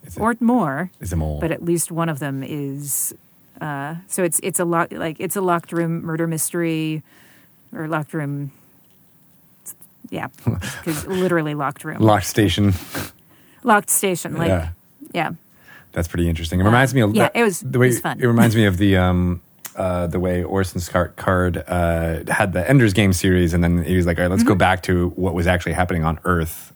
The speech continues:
Speaker 1: while
Speaker 2: Yeah.
Speaker 1: those things were happening, and, and, and how the, the hegemony was set up and all that." It's very interesting
Speaker 2: Yeah.
Speaker 1: to
Speaker 2: Yeah.
Speaker 1: switch,
Speaker 2: Yeah.
Speaker 1: change modes that way.
Speaker 2: Yeah, and, and I think that that's,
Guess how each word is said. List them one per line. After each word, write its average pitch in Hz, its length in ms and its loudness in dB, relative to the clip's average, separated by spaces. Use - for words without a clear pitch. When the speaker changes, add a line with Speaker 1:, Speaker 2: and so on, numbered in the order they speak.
Speaker 1:
while 80 500 0
Speaker 2:
Yeah. 196 180 0
Speaker 1:
those 92 200 0
things 82 180 -4
were 67 80 -4
happening, 82 440 -2
and, 78 200 -6
and, 80 260 -6
and 82 160 -6
how 78 220 -4
the, 78 260 -6
the 98 380 -14
hegemony 80 340 -4
was 85 120 -10
set - 120 -12
up - 100 -12
and - 80 -12
all 82 120 -8
that." 85 200 -10
It's - 100 -20
very 87 180 -6
interesting 82 340 -10
Speaker 2:
Yeah. 151 340 -8
Speaker 1:
to - 100 0
Speaker 2:
Yeah. 151 160 -4
Speaker 1:
switch, - 340 -2
Speaker 2:
Yeah. 196 220 2
Speaker 1:
change 98 200 2
modes 95 260 2
that 80 140 -4
way. 82 140 -4
Speaker 2:
Yeah, 233 520 4
and, 220 260 2
and 220 160 2
I 226 80 2
think 311 240 0
that - 160 -2
that's, - 560 -2